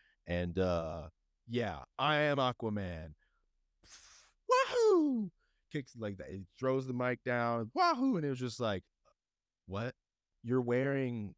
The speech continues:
like, Aquaman's cost-, like, yeah, of course you're fucking Aqu-, like, what?"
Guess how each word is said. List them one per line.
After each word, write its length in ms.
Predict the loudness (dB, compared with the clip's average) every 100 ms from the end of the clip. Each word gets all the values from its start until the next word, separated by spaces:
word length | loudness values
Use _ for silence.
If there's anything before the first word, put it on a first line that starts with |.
| -4
like, 260 | -4 -2
Aquaman's 720 | -2 -2 -2 -2 0 -2 -4 -6
cost-, 380 | -2 -2 -2 -6
like, 160 | -6 -6 _ -6
yeah, 360 | 0 2 2 -2 -8
of 80 | -6
course 260 | -2 -2 -4
you're 80 |
fucking 280 | -8 -8 -6
Aqu-, 260 | -8 -8 -10
like, 180 | -6 -6 -2
what?" 280 | 0 0